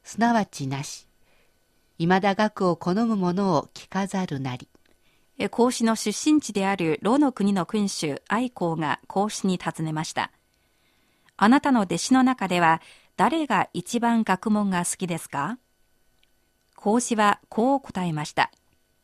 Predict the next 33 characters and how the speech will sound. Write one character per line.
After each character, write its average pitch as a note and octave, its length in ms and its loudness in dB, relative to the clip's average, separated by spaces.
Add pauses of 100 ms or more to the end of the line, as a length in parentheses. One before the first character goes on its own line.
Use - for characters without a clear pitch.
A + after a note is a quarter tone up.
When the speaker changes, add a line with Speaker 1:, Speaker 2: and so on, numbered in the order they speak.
(760)
Speaker 2:
「眼 D#4+ 280 4
海 A#3 300 0
と G#3 120 -2
い G3+ 100 2
う G3 40 2
も G3 140 2
の G#3+ 100 2
が F3 220 4
お E3+ 80 2
り F#3 100 0
ま F#3+ 140 -2
し - 80 -14
て、 D#3+ 340 -2
学 D#3 260 -2
問 B3 240 4
好 A#3+ 120 -6
き A3+ 100 -8
で G3+ 140 -2
あ F3 80 0
り E3+ 100 -4
ま D#3+ 100 0
し - 120 -8
た。 - 200 2 (680)
こ A3 120 2
の A#3 100 6
者 A3+ 240 2
は E3+ 240 6 (240)
腹 C4 340 4
を C#4 60 2
立 C4 160 -2
て A#3+ 140 -4
て G#3 100 -4
も E3 280 2